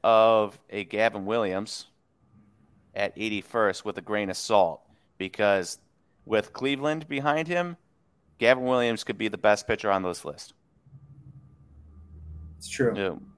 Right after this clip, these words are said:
Speaker 1: you know, it's like, it's like, yeah, he's got a bunch of pitchers ahead of him,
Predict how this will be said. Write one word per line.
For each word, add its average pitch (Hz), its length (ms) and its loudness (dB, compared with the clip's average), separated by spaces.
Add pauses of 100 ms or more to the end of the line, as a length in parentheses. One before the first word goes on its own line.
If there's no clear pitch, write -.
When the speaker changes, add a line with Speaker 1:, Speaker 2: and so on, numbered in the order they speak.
(240)
Speaker 1:
you 107 120 -4
know, 98 180 2
it's 98 160 -4
like, 101 240 0
it's 92 160 -10
like, 104 260 0 (380)
yeah, 107 260 4
he's 101 140 -2
got 110 160 6
a 85 60 4
bunch 113 260 2
of 110 100 -10
pitchers 107 400 -2
ahead 104 300 2
of 104 80 2
him, 117 300 -2